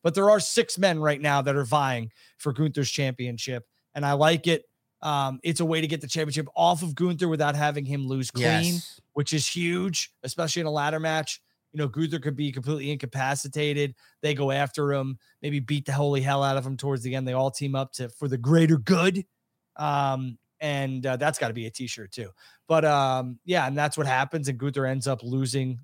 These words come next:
Speaker 1: the Intercontinental Championship. But I will say, if for some reason we get a singles match and it's not Gable or Zayn in the singles match, I don't want Gunther to lose that title.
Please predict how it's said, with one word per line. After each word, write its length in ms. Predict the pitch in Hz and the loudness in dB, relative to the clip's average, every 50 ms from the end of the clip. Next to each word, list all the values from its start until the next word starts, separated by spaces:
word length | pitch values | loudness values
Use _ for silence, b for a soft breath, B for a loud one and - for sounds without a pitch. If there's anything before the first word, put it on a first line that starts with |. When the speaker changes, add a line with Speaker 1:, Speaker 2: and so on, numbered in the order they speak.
| - | -10
Speaker 1:
the 160 | 135 131 123 131 | -8 -6 -4 -4
Intercontinental 520 | 131 123 - - 131 127 - 143 127 123 | -4 -6 -4 -4 -6 -4 -4 -8 -8 -8
Championship. 760 | - - 135 135 135 131 143 143 143 139 - - 156 147 147 b b b b b | -6 -6 -6 -6 -6 -4 -6 -6 -6 -6 -2 -2 -2 -2 -2 b b b b b
But 80 | - 170 | 2 4
I 80 | 180 185 | 4 6
will 220 | 185 214 254 262 | 6 6 6 6
say, 540 | 247 - - 233 226 214 214 208 202 175 - _ _ _ _ _ _ _ | 4 4 4 6 6 8 6 6 4 2 -2 _ _ _ _ _ _ _
if 160 | - 185 170 - | -6 -6 -4 -2
for 120 | 190 180 | -2 -2
some 320 | - - - 247 262 269 | 0 2 2 2 2 2
reason 260 | 269 269 247 208 233 220 | 0 0 2 2 2 2
we 100 | 226 214 | 2 2
get 120 | 190 208 | 2 2
a 60 | 190 165 | 2 2
singles 400 | - - 202 196 185 180 147 143 | 0 0 0 0 0 0 0 2
match 280 | 160 160 156 139 - | 2 2 2 2 0
and 80 | 151 143 | -4 -4
it's 140 | 131 - - | -4 -2 0
not 220 | 165 160 151 117 | 0 0 2 0
Gable 480 | - 151 151 156 147 147 151 143 135 - | 0 0 0 2 2 2 2 0 0 -2
or 200 | - 156 151 151 | -2 0 0 0
Zayn 420 | 139 117 113 139 135 139 147 147 143 | 0 0 0 0 0 0 0 -2 -4
in 160 | 123 131 147 | -4 -4 -4
the 80 | 147 139 | -4 -4
singles 320 | - 151 147 147 147 135 | -4 -4 -4 -4 -4 -4
match, 260 | 147 151 151 143 - - | -2 -2 -4 -4 -6 -6
I 60 | - 131 | -6 -8
don't 280 | 117 - 165 156 151 | 0 0 0 0 2
want 180 | 139 131 123 - | -2 -4 -6 -4
Gunther 240 | 139 135 117 123 117 | -6 -6 -6 -6 -8
to 60 | 113 | -8
lose 220 | 110 113 113 110 - | -8 -10 -10 -10 -10
that 140 | 107 - - | -14 -14 -12
title. 340 | - 92 87 80 80 - | -12 -14 -14 -14 -16 -20